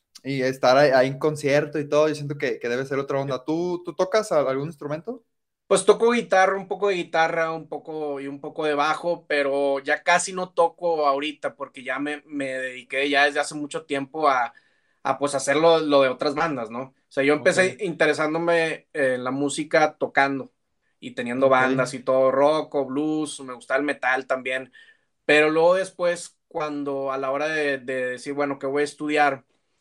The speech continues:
Speaker 2: Eh, tenía dos opciones, o seguir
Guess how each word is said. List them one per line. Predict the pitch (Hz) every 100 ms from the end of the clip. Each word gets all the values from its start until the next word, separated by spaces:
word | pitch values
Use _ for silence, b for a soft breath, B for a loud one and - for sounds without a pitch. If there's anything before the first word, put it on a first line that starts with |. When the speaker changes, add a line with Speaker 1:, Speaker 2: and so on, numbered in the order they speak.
| _ _ _ _ _
Speaker 2:
Eh, | 139 127
tenía | 131 135 156
dos | 180
opciones, | 185 - 175 160 143 123 -
o | - 151 147 151 143
seguir | 160 147 165 202 214